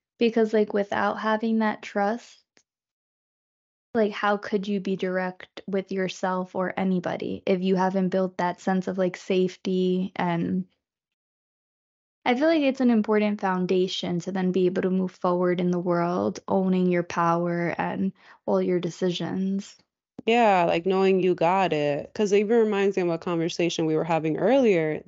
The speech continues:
Speaker 2: that came to mind when you were saying about the job example with the family.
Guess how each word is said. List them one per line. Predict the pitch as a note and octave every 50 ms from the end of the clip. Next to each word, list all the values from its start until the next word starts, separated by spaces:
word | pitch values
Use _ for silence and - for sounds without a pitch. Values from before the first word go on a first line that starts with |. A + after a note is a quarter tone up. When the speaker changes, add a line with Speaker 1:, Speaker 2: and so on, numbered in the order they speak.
| -
Speaker 2:
that | - F3 D3 -
came | - F3+ E3 E3+
to | - F3
mind | F3 E3+ E3 D#3+ D#3+
when | D#3+ D#3 D3+
you | D#3
were | D#3 D3+
saying | D3+ - D#3 D3+ D3+ D#3 D#3 D#3 - - - _ -
about | D3 D3 E3 D3 C#3+ D3+ - - - - - _ _ _ _ -
the | -
job | D#3+ D3 D#3 E3+ F3 F3 E3 D#3+
example | D#3 D3+ - D#3+ C#3+ C#3 D3 D3+ - D3 C#3+ D3 D3 C#3
with | - D#3 D3+ -
the | D3+ D3
family. | - E3 E3+ F#3 F#3+ F#3 E3 D#3 D#3 D3+ D3+ D#3+